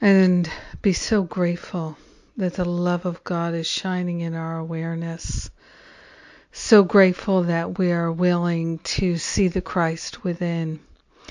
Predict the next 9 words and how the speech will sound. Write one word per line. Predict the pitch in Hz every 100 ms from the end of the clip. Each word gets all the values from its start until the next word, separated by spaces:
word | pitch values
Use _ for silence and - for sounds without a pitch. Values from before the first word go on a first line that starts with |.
| - - -
So | - 208
grateful | 170 190 180 175 - 196 180
to | - 196
consciously | - 196 185 185 170 - 185
attune | 175 175 - 190 180
to | 170 - 180
divine | 170 180 175 175 170 165
love, | 160 160 165 170 170
the | 170